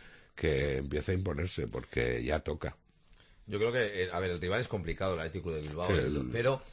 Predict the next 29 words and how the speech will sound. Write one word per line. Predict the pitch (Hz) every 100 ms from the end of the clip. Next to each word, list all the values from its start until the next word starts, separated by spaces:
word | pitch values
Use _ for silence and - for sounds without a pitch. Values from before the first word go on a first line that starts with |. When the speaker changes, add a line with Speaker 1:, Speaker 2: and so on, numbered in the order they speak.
| -
Speaker 2:
viene | 87 104 117 117
de |
jugar, | 104 95 85 104 110 -
repito, | 82 80 90
mañana, | 92 87 92 104 107 - - -
eh, | 82 80 73 - - - -
su | - 95
partido | 90 87 107 117 127
de | 92 98
momento | 90 104 113
de | 113
la | 90
temporada, | 78 76 92 127 85
porque | 82 85
si | 78 - 90
no | 107 107
gana, | 117 135 170 - - - - - - -
se | 101
Speaker 1:
Sí, | 85
Speaker 2:
queda | 104 98
Speaker 1:
sí. | 80
Speaker 2:
fuera | 113 123
de | 110
la | 95
Europa | 87 80 80
League. | 90 76 - - -
Por | 87
lo | 82
tanto, | 95 98 110 117